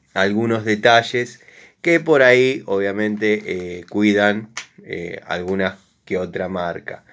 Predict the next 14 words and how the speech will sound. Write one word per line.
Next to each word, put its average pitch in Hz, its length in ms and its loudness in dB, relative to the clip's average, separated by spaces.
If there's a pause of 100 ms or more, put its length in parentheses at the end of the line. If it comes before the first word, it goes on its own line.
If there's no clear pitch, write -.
(380)
Pero 240 280 8
también 190 480 4
tengo 147 480 -4
mini 139 260 0
pinzas 147 720 0
de 104 200 -2
marca, 120 580 0
como 90 240 -10
para 90 400 -8 (240)
ponerlas 101 520 2
a, 92 280 -8 (460)
a 98 160 0
confrontar 110 800 2
con, 98 500 -6